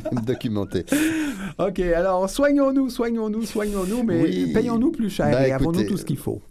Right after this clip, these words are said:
Speaker 1: bah, justement, hein, on connaît les défauts du système de santé au pays. Ils sont nombreux, hein. À bien des égards, se faire soigner au Québec relève d'un parcours du combattant dont certains pays du tiers-monde se sortent mieux.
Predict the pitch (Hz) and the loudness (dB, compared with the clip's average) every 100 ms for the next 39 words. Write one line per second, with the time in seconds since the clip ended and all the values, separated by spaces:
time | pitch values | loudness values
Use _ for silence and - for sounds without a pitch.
0 | - 95 95 92 92 90 - 110 87 98 | -12 -6 -4 -4 -6 -8 -4 -4 -2 -4
1 | 104 - 123 143 113 101 120 113 - 143 | -4 -2 -2 0 -2 0 -2 0 -2 -2
2 | 107 107 - 135 120 101 104 98 143 107 | -4 -6 -4 -2 -2 -2 -2 -2 -2 -2
3 | 123 107 92 95 - 165 139 165 135 107 | -2 -2 -4 -6 -2 0 2 2 2 0
4 | 92 101 98 95 113 110 107 107 107 135 | 0 -2 -2 -2 -2 -2 -2 -2 0 -2
5 | 151 107 104 - 120 113 107 107 107 131 | -2 -6 -8 -6 -4 -2 -4 -4 -2 -4
6 | 143 107 110 104 101 104 98 123 104 95 | -4 -6 -6 -6 -8 -6 -8 -8 -8 -8
7 | 98 101 - 151 156 - - - - 123 | -6 -6 -4 -6 -6 -12 -20 -18 -8 -4
8 | - 156 196 175 170 147 143 156 147 202 | -4 -4 -4 -2 -2 -2 -2 -2 -2 -2
9 | 185 131 - 196 - 139 123 110 | -4 -6 -4 -6 -2 -2 -2 -4